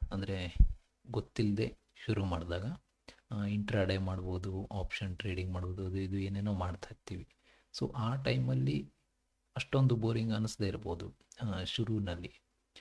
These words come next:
But ಒನ್ಸ್ ನಮ್ಗೆ ಸ್ವಲ್ಪ, ಆ, ಏನು ಕಲಿಯೋದಿದೆ ಇಲ್ಲಿ, ಕಲ್ತು ಮಾಡ್ಬೇಕು ಅನ್ನೋದು ಅರ್ಥ ಆದ ತಕ್ಷಣ, ಅಥವಾ, ಆ, ಒಂಚೂರು ಸೀರಿಯಸ್ ಆಗಿ, ಸ್ವಲ್ಪ ಸೀರಿಯಸ್ ಆಗಿ, ಅಂದ್ರೆ ಫುಲ್ ಸೀರಿಯಸ್ ಆಗಲ್ಲ,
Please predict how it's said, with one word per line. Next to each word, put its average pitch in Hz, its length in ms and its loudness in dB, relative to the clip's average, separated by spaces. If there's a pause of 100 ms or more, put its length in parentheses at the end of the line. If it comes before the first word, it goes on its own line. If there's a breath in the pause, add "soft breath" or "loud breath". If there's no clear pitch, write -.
(240 loud breath)
But 135 160 0
ಒನ್ಸ್ 123 460 0
ನಮ್ಗೆ 131 680 -2
ಸ್ವಲ್ಪ, 135 540 -2
ಆ, 120 320 -6 (640)
ಏನು 104 380 -2 (100)
ಕಲಿಯೋದಿದೆ 104 680 0
ಇಲ್ಲಿ, 101 380 -4 (180)
ಕಲ್ತು 104 400 0
ಮಾಡ್ಬೇಕು 95 680 -2 (460 soft breath)
ಅನ್ನೋದು 98 300 0
ಅರ್ಥ - 240 -2
ಆದ 95 120 2
ತಕ್ಷಣ, - 420 -8
ಅಥವಾ, 127 540 -4 (800 loud breath)
ಆ, 117 180 -2
ಒಂಚೂರು 131 580 2
ಸೀರಿಯಸ್ 104 520 0
ಆಗಿ, - 300 -8
ಸ್ವಲ್ಪ 131 420 -2
ಸೀರಿಯಸ್ 98 500 -2
ಆಗಿ, 90 140 -8
ಅಂದ್ರೆ 104 220 -4
ಫುಲ್ 131 300 0
ಸೀರಿಯಸ್ 98 440 -2
ಆಗಲ್ಲ, 92 460 -6